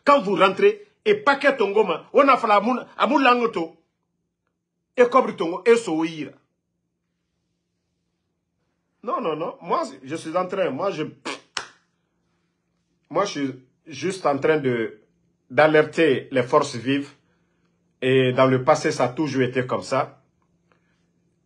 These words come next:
Et aujourd'hui, ils ont tous compris que l'ensemble de la classe politique,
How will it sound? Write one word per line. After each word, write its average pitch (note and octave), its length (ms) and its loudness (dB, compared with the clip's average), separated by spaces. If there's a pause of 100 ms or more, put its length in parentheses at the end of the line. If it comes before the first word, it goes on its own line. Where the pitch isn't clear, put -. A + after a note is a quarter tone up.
Et C#3+ 240 2 (140)
aujourd'hui, E3 360 4
ils D3+ 100 0
ont C3+ 120 0
tous E3+ 220 -2
compris B2+ 420 -2 (720)
que D#3 80 0
l'ensemble F#3+ 640 2
de C#3+ 80 -2
la C3+ 140 2
classe E3 300 0
politique, C3 480 -6